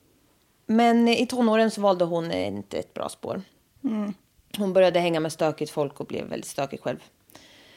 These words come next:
Speaker 1: Hon träffade en snubbe, Ruben Rivera.
Speaker 2: Ruben.
Speaker 1: Ruben. Som hon, eh, gärna ville ha kvar. Så hon tänkte då att det var en bra idé att skaffa barn med honom.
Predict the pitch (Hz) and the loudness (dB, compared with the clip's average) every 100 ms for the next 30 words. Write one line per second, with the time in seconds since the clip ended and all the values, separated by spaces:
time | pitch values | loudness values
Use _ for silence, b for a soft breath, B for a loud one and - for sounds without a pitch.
0 | b b b b b b - 302 285 285 | b b b b b b 2 4 6 6
1 | 277 269 269 269 226 226 - 254 220 226 | 4 4 2 4 2 2 2 2 6 4
2 | 415 - _ _ _ _ - - _ _ | 4 -4 _ _ _ _ -20 -20 _ _
3 | _ _ _ 233 277 254 262 269 262 233 | _ _ _ 2 4 6 6 6 4 2
4 | 247 269 247 254 233 220 233 294 - b | 2 2 4 4 6 6 6 4 0 b
5 | b b b - 226 214 247 254 208 190 | b b b -4 -2 2 4 4 2 -2
6 | 190 - - 220 196 247 175 170 - _ | -4 -10 -4 0 2 2 2 -2 -10 _
7 | - b b b - 214 214 214 208 190 | -20 b b b -4 2 2 4 2 2
8 | 185 180 175 175 185 170 156 160 156 156 | 0 -2 0 2 2 2 2 2 2 2
9 | 156 160 - 123 - - _ _ _ B | 0 -6 -2 -2 -2 -8 _ _ _ B
10 | B B B B - 233 254 262 262 208 | B B B B -2 2 4 4 4 4
11 | 202 185 185 185 175 170 170 - 196 208 | 2 2 2 2 4 4 0 -2 -2 0
12 | 240 320 226 180 - | 2 4 4 0 -6